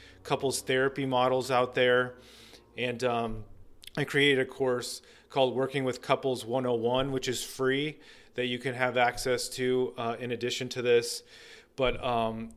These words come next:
I won't go over all that stuff, uh, but I will hopefully hit on some, some of the main points. When we have two people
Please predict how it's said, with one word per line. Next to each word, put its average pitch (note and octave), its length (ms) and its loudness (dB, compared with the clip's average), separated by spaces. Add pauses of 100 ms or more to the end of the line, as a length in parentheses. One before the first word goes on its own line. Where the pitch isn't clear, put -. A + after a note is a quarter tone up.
(120)
I C3+ 60 -2
won't C3+ 240 0
go C3+ 120 0
over B2 220 2
all A#2+ 180 2
that A2+ 220 -2
stuff, - 600 -4 (300)
uh, A2 440 -6 (120)
but B2+ 140 0
I B2+ 200 2
will B2+ 160 4
hopefully C3+ 440 2
hit B2+ 220 2
on A#2+ 160 2
some, B2 400 -6
some - 180 -6
of B2 80 -4
the A#2+ 80 0
main A#2+ 220 -2
points. G#2+ 540 -8 (720)
When C#3+ 140 0
we D3+ 140 4
have G3 520 0 (280)
two A3 240 0
people B2 760 0